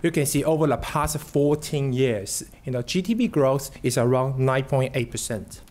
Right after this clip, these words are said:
But the M two border definition of a money supply is around eighteen percent per annum. So nearly double, nearly double. So that tells you so much liquidity in the system. As a result,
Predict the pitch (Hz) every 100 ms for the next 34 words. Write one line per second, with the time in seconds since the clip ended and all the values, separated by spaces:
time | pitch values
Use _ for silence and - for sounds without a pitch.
0 | - - - - - - - - - -
1 | 123 - 143 139 - - 135 113 139 143
2 | 151 147 - - - 127 131 120 131 131
3 | 110 117 120 120 120 - - 135 110 -
4 | - 143 123 123 127 139 - 156 151 147
5 | - 135 131 113 - 117 113 117 117 117
6 | 113 - - - - 117 123 135 135 -
7 | - 127 123 127 - - - - - -
8 | - - 123 117 - 131 127 107 120 135
9 | 135 139 135 113 - - - 190 170 165
10 | - 120 - 131 131 127 - - - 117
11 | 107 - 113 - 101 - - - - -
12 | - - - - - - - - - -
13 | - - 226 240 214 170 214 180 113 -